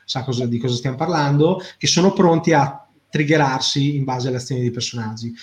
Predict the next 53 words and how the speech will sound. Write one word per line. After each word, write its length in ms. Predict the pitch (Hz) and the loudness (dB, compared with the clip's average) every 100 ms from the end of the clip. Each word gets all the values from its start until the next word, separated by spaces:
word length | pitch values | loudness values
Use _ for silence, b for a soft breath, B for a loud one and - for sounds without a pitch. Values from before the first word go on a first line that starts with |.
| B - | B 0
Però 360 | 254 190 262 | 2 2 0
ci 100 | - | -2
sarà 240 | 147 151 160 | -2 0 2
anche 460 | 175 143 143 127 | 2 0 -2 -4
un 160 | 123 127 | -4 -6
appendice 520 | 131 143 156 156 - | -4 -2 -2 -2 -6
in 60 | 127 | -8
ogni 120 | 135 | -8
scenario 400 | - 196 147 208 | -4 -2 0 0
che 80 | 220 | -2
ti 80 | - | -4
permette 320 | 135 151 160 | -6 -4 -6
di 80 | 123 | -6
giocare 240 | 123 151 | -4 -2
in 60 | 151 | -2
maniera 200 | 131 113 | -2 -6
più 100 | - | -4
classica. 560 | 160 117 - - 113 B B B | -2 -2 -6 -10 -14 B B B
Tu 160 | - 156 | 2 4
hai 80 | 151 | 6
una 120 | 143 | 4
storia 240 | - 151 | 2 2
un 40 | 147 | 4
po' 120 | 147 | 2
più 120 | 147 | 4
guidata, 580 | 143 143 143 143 143 135 | 4 4 4 2 -2 -6
vuoi 180 | 131 135 | -4 -4
seguire 340 | - 143 147 | -4 2 2
una 160 | 135 131 | 2 -2
serie 300 | - 139 135 | -4 -4 -4
di 60 | |
scene, 600 | 131 - 147 131 123 120 b b b - | -6 -4 -2 -2 -6 -8 b b b -6
ci 140 | 143 | -2
sono 300 | - 220 165 | 2 4 6
gli 100 | 143 | 4
elementi 480 | 139 139 135 131 131 | 4 2 2 0 -4
per 120 | 127 | -4
giocarla 340 | 120 120 127 123 | -4 -6 -8 -8
in 60 | |
questo 220 | 120 - | -10 -12
modo 280 | 123 110 135 | -10 -8 -6
e 80 | 208 | -4
quindi 580 | 165 143 143 180 233 B B _ | -2 -2 0 0 -2 B B _
per 160 | 151 139 | -2 0
la 160 | 135 | -2
tua 380 | - 196 151 123 | 2 4 4 2
sessione 600 | - 202 - 156 147 214 | 0 0 0 0 2 0
puoi 140 | 220 127 | 0 -4
decidere 380 | 120 123 131 | -6 -6 -4
di 80 | 120 | -4
approcciarla 460 | 120 120 - 117 113 | -8 -10 -12 -10 -10
come 180 | 113 113 | -10 -10
vuoi. 240 | 101 | -12